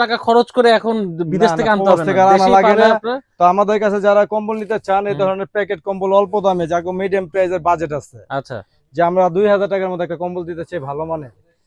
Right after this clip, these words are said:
Speaker 2: তারা আশা করি এই কম্বলগুলা
Speaker 1: মানে
Speaker 2: নিতে
Speaker 1: দুই হাজার
Speaker 2: পারেন।
Speaker 1: টাকার মধ্যে প্যাকেট কম্বল?
Speaker 2: জি, এটা উনিশশো পঞ্চাশ টাকা, দুই হাজার চেয়ে
Speaker 1: মাত-,
Speaker 2: পঞ্চাশ টাকা কম।
Speaker 1: মাত্র উনিশশো পঞ্চাশ টাকা।
Speaker 2: এই যেরকম ডাবল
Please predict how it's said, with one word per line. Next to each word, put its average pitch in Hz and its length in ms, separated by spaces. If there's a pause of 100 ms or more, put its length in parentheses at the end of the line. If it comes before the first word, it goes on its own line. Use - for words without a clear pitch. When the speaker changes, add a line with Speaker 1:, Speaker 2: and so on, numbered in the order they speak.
(220)
Speaker 2:
তারা 170 180
আশা 170 140
করি 180 140
এই 185 140
কম্বলগুলা 180 440 (480)
Speaker 1:
মানে 147 120
Speaker 2:
নিতে 151 140
Speaker 1:
দুই 214 120
হাজার 208 220
Speaker 2:
পারেন। - 80
Speaker 1:
টাকার 233 260
মধ্যে 226 220
প্যাকেট 240 320
কম্বল? 190 400
Speaker 2:
জি, 165 80
এটা 175 120
উনিশশো 202 320
পঞ্চাশ 208 260
টাকা, 185 200
দুই 190 180
হাজার 202 160
চেয়ে 202 160
Speaker 1:
মাত-, 208 100
Speaker 2:
পঞ্চাশ 202 220
টাকা 190 140
কম। 143 200 (380)
Speaker 1:
মাত্র 202 300 (140)
উনিশশো 233 380
পঞ্চাশ 196 260
টাকা। 175 120
Speaker 2:
এই 170 60
যেরকম 190 280
ডাবল 185 240